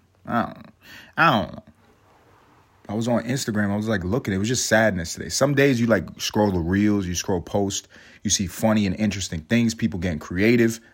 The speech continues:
I love seeing that shit. It's the free market of creative ideas where very important people rob you. It is incredible. I enjoy it. I enjoy it. <laughs> Today, it was just, like, fucking addiction.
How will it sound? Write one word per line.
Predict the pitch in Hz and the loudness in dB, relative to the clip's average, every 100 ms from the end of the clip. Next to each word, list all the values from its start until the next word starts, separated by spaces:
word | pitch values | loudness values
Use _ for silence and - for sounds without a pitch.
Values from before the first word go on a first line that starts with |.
| _ | _
I | 123 | 2
love | 170 202 | 4 4
seeing | - 131 | 2 -2
that | 90 - | -2 -4
shit. | - - _ _ | -6 -8 _ _
It's | - | -8
the | 101 | -8
free | - 165 | 0 2
market | 160 139 151 - | 4 4 4 2
of | 101 87 | -4 0
creative | 110 113 101 | 2 2 2
ideas | 92 85 90 - - - _ _ _ _ _ | 0 0 -4 -8 -14 -18 _ _ _ _ _
where | 87 | 0
very | 113 123 | 4 6
important | 107 - 110 95 | 4 0 -2 -2
people | 110 85 | -4 -2
rob | 85 76 - | -2 -4 -8
you. | - _ | -18 _
It | 131 | 4
is | 143 143 | 4 4
incredible. | 139 - 240 240 120 - - | 0 4 4 4 2 -8 0
I | 139 | 2
enjoy | 147 147 143 | 2 2 2
it. | 92 - _ _ _ _ _ _ _ _ _ | 0 -8 _ _ _ _ _ _ _ _ _
I | 113 | 0
enjoy | 107 113 95 | 2 2 0
it. | - - - | -2 -10 -2
<laughs> | - - - 156 - - - _ _ _ _ _ - - - - - - - _ _ - - | 2 2 0 -6 -8 -16 -20 _ _ _ _ _ -18 -16 -18 -20 -20 -20 -20 _ _ -20 -10
Today, | 95 113 135 | -2 2 4
it | |
was | 110 | 2
just, | 113 | 2
like, | 120 98 | -2 -2
fucking | - 110 101 82 80 90 _ _ _ _ _ - - - - - - - - - - - - - - | -2 -4 -2 -4 -6 -10 _ _ _ _ _ -20 -20 -20 -20 -20 -20 -20 -20 -20 -20 -20 -20 -20 -14
addiction. | 82 71 113 - 82 | -8 -2 0 0 -4